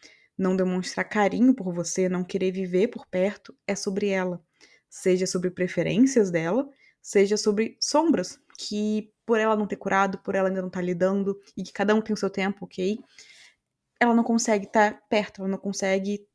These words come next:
tá ali junto, né? Então, de qualquer forma, é sobre ela, não é sobre você. Não significa também que você é perfeito, não significa que o outro é a pior pessoa do mundo, significa apenas que somos todos humanos, vivendo cada um seus processos,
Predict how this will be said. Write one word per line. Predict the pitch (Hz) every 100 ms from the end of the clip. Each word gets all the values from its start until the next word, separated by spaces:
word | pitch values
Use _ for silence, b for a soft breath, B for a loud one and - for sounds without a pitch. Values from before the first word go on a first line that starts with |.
| _
tá | 214
ali | 254 254 202
junto, | 185 175 160
né? | 180
Então, | 180 180 190 214 B B _ -
de |
qualquer | 214 226 262
forma, | 254 220 240 220
é | 202
sobre | 202 196 214
ela, | 196 175 175 _ -
não | 202 196
é |
sobre | 196 190 175
você. | 170 170 170 170 160 - _ _ _ _ _ -
Não | 214 269
significa | 262 208 208 202
também | 180 185
que | 190
você | 185 180
é |
perfeito, | 180 170 165 180 - _ B B B B B -
não | 196
significa | 196 196 196 190 185
que | -
o | 202
outro | 196 262 -
é | 208
a |
pior | - 185
pessoa | 185 185 185
do | 175
mundo, | 170 180 247 254 b b b
significa | - - 269 269 269 -
apenas | - 311 247 254 254 254
que | - 226 247 320
somos | - 254 262
todos | 254 214 202
humanos, | 196 190 190 269 - -
vivendo | 196 214 196 196 196
cada | 208 196 196
um | 208
seus | - 190
processos, | - 170 - 220 247 269 269